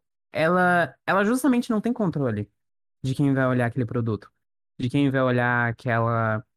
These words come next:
enfim, eu, eu imagino que pra pessoa que, que acaba fazendo algum vídeo desse, pensa em um simples conteúdo do seu próprio in-, do, pra, para o consumo de entretenimento, né?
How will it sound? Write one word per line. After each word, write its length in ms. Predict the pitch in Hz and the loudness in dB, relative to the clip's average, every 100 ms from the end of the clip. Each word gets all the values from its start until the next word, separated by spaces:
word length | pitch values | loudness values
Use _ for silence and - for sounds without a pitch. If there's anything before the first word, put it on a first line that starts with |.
| _ _ | _ _
enfim, 400 | 160 160 156 113 98 | -6 -2 -2 -2 -2
eu, 180 | 117 123 | -2 -2
eu 120 | 127 | 0
imagino 360 | 143 151 151 170 | 0 0 -2 -4
que 60 | |
pra 120 | - 175 | -6 -6
pessoa 320 | 156 - 139 | -6 -4 -4
que, 500 | - 147 127 123 117 - _ _ _ | -4 -2 0 0 -2 -8 _ _ _
que 60 | - | -8
acaba 260 | 127 127 120 | -4 -2 -2
fazendo 360 | 139 123 120 | -2 0 0
algum 220 | 117 113 110 | 0 0 -2
vídeo 180 | 110 127 | -2 -4
desse, 580 | 127 120 147 - 233 | -2 0 0 -2 -4
pensa 640 | 220 190 170 190 208 202 190 | -2 -2 -2 -2 0 2 2
em 80 | 175 | 0
um 80 | 175 | 0
simples 320 | 185 175 190 | 0 -2 0
conteúdo 560 | 196 190 170 170 202 - - _ - | 0 0 0 2 0 -4 -14 _ -6
do 80 | 160 | -2
seu 120 | 170 | 0
próprio 280 | 165 156 175 | -2 0 -2
in-, 80 | - | -4
do, 320 | - 135 131 - _ | -4 -2 -2 -4 _
pra, 200 | 156 143 - | -4 -4 -2
para 260 | 156 165 208 | 0 2 0
o 40 | |
consumo 460 | 202 196 180 185 185 | 0 0 0 0 0
de 120 | 175 | 2
entretenimento, 920 | 190 180 175 180 196 185 135 127 - | 0 0 0 0 2 2 2 0 0
né? 240 | 123 127 | 0 0